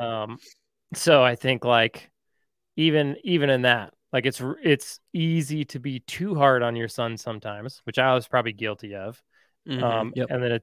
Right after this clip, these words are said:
Speaker 1: too lenient on your daughter as well. So it's like,
Speaker 2: Mm-hmm.
Speaker 1: you know,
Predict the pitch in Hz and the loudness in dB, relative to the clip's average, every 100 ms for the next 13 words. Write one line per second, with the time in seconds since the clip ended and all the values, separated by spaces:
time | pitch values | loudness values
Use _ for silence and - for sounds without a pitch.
0 | - 175 170 139 127 120 113 113 107 104 | -4 0 2 2 0 -4 -6 -6 -6 -2
1 | 113 110 101 95 101 104 92 87 - _ | 0 0 -4 -10 -10 -8 -8 -12 -16 _
2 | _ - 165 147 - 131 127 - 147 117 | _ -6 -4 -4 -4 -6 -8 -8 -6 -6